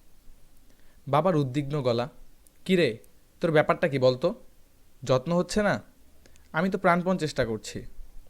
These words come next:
অবশ্যই ছেলে মানুষ করার কায়দা কানুনও আমি জানি না। কী যে ঝামেলায় পড়লাম।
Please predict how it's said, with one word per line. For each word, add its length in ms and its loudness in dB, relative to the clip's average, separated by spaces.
অবশ্যই 320 -2
ছেলে 280 0
মানুষ 260 -2
করার 220 2
কায়দা 300 2
কানুনও 300 -2
আমি 160 -2
জানি 240 0
না। 180 -4
কী 120 -2
যে 140 4
ঝামেলায় 440 4
পড়লাম। 380 0